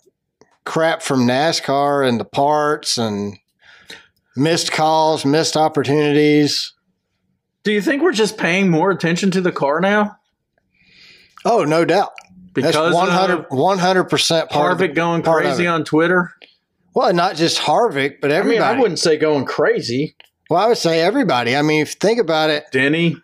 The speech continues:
Speaker 1: Denny, Harvick, all the drivers, safety's been a concern the last month or so. It's been talked about, from the drivers at least,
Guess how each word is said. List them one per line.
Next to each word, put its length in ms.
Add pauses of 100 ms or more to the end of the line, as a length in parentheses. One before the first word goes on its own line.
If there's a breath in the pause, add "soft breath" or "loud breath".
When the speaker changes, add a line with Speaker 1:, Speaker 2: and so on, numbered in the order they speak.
Speaker 1:
Denny, 560
Harvick, 760
all 240
the 100
drivers, 480
safety's 540
been 160
a 60
concern 520
the 80
last 480
month 360
or 100
so. 320
It's 160
been 180
talked 340
about, 440 (420 soft breath)
from 200
the 100
drivers 540
at 140
least, 520